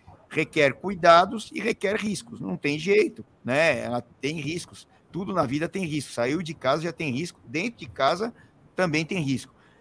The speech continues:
Então, e a gente quer viver com um pouco de adrenalina, um pouco de performance, né?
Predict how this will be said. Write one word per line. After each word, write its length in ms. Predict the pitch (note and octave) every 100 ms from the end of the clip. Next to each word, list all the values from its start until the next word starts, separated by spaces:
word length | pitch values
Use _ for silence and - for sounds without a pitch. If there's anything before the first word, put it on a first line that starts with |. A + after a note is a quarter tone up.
| _
Então, 640 | - F#3 E3+ F3+ G3+ D#3 A#2+
e 120 | -
a 60 | F#3+
gente 220 | D3+ F3
quer 140 | G3
viver 300 | G3 F#3+ D#3+
com 160 | F3 F#3+
um 320 | F#3 F3+ E3
pouco 340 | C#3+ E3 D#3+ E3+
de 160 | C#3+
adrenalina, 800 | D#3+ C#3+ D#3 D#3+ D3+ C#3 D3 C3+ C3
um 100 | B2
pouco 320 | B2+ B2 B2+
de 340 | G#2+ A#2+ G#2+ - _ _ -
performance, 920 | C#3+ B2+ - C#3 C3+ C3 A#2+ C3 B2+
né? 280 | B2+ C3+